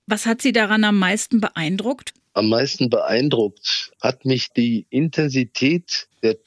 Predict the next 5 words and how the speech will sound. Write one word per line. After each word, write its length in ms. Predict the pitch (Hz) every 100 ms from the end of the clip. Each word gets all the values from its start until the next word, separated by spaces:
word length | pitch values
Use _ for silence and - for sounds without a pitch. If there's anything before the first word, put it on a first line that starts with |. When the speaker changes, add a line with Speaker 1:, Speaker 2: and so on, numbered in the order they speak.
| -
Speaker 2:
Teilnehmer, 920 | - 104 127 143 156 160 175 180 165 -
sich 280 | 107 135 127
diesem 300 | 139 127 127
Thema 580 | 135 135 139 139 135 120 127 101 95 _ -
Heimweh 460 | 123 131 127 123